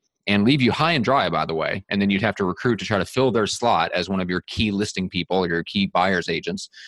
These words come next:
right? So instead of letting them leave and then working to replace them with an, with an A plus talent,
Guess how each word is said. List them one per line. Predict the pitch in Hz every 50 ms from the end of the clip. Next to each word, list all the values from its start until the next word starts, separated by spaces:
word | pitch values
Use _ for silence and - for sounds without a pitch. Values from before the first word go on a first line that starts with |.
| - - - - _
right? | - 92 90 92 101 98 _ _ _ _ _ _ _ _ _ - - -
So | - - 123
instead | 117 110 - 135 135 143
of | 117
letting | 123 127 120 117 113
them | 110 104 101 101 98
leave | 107 135 143 110 92 92 92
and | 101 98 95
then | 95 98 95
working | 101 104 101 - 107 101
to | - 101
replace | 92 - - 107 101 104 - -
them | 98 92 90
with | 87 87 -
an, | 90 85 85 85
with | 87 90 -
an | 85 87 -
A | - 104 101 98
plus | 98 - 101 95 90 - - -
talent, | - 127 101 82 85 87 -